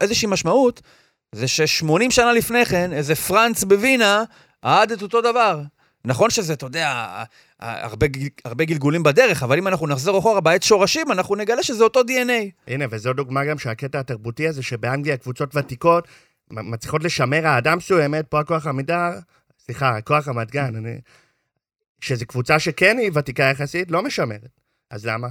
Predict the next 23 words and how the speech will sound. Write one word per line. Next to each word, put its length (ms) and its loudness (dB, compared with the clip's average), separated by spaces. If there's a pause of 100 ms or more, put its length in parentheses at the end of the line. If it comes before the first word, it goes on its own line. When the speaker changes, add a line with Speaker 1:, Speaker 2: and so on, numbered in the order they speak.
(100)
Speaker 2:
מה 120 -6
ההבדל? 340 -6 (280)
י-, 40 -4 (180)
יש 100 -2
Speaker 1:
אבל, 80 4
Speaker 2:
לנו 120 4
בעיות 180 6
Speaker 1:
אבל, 80 0 (100)
Speaker 2:
תרבותיות. 300 2
Speaker 1:
אבל 240 -6
הוא 200 4
אוהד 160 8
קבוצה 440 0
שקיימת 540 0
מ-, 300 -6
לא, 180 -12
אין 100 -18
לי 60 -14
את 140 -20
ה-, 280 -18
זה 100 -20
פה 140 -20
כרגע. 280 -10